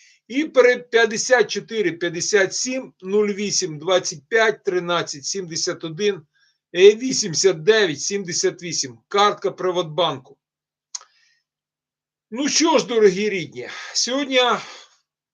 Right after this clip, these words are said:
а, проаналізували наші засоби масової інформації і зразу підхопив YouTube, Facebook, український контент, наші блогери,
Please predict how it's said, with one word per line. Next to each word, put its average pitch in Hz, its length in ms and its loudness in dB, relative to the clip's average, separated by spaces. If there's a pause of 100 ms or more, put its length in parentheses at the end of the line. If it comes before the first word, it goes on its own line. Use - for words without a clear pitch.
(200)
а, 196 180 0
проаналізували 226 1300 4 (540)
наші 208 720 0
засоби 196 600 0
масової 208 480 0
інформації 208 920 0 (880)
і 170 100 -6
зразу 202 520 2
підхопив 196 680 -4
YouTube, 180 640 -8
Facebook, 190 600 2
український 214 800 -2
контент, 202 720 -2
наші 202 360 -4
блогери, 202 640 2